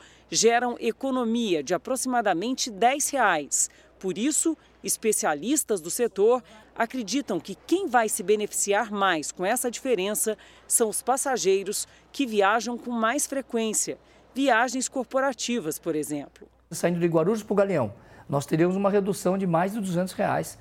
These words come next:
Speaker 2: ao final dessas dez viagens. Então, imagina uma empresa que tem milhares de, de, de, de colaboradores fazendo viagem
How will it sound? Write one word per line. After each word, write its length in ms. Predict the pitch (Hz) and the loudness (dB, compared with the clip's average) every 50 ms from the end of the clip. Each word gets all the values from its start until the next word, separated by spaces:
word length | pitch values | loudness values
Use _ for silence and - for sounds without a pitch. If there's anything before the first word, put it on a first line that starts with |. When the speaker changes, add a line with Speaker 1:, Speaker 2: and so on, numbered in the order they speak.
| - - - | -8 -2 2
Speaker 2:
ao 140 | 170 180 165 | 2 2 2
final 400 | - - 156 143 135 143 156 165 | 0 -2 0 2 2 2 2 2
dessas 340 | 139 147 143 - 160 147 | 2 0 0 0 -2 -2
dez 180 | 143 139 135 135 | 0 0 0 0
viagens. 460 | 151 190 202 170 123 117 120 117 117 | -2 -2 -2 -2 -4 -4 -6 -8 -6
Então, 220 | 120 - 165 180 175 | -2 0 0 0 0
imagina 340 | 180 202 196 175 185 214 233 | 0 -2 0 2 2 2 2
uma 140 | 233 240 240 | 2 2 0
empresa 540 | 220 - - 165 170 190 196 220 233 233 - - - - - - | 0 2 2 4 4 4 2 0 -2 -4 -6 -10 -20 -20 -10 -6
que 120 | - 190 | -6 -2
tem 260 | - - 180 180 180 | 2 2 2 2 2
milhares 960 | 170 147 139 143 160 190 190 170 180 180 180 185 190 190 196 190 - - - - - - - - - | 0 -2 0 2 2 2 4 4 2 2 2 2 0 -2 -2 -6 -8 -10 -12 -16 -20 -20 -20 -18 -8
de, 220 | 160 151 156 160 | -4 -4 -2 -2
de, 180 | - 139 143 147 | -2 -2 -2 -2
de, 180 | 143 147 143 | -2 -2 -2
de 120 | 139 139 139 | -2 -2 0
colaboradores 680 | - 165 160 156 147 151 147 135 139 147 156 147 127 | 2 2 2 4 4 2 2 4 4 2 2 0 -2
fazendo 440 | - - - 170 147 131 143 147 151 | -8 -6 -2 -2 0 2 2 0 0
viagem 360 | 135 139 143 143 147 156 160 | 0 2 2 2 2 0 -2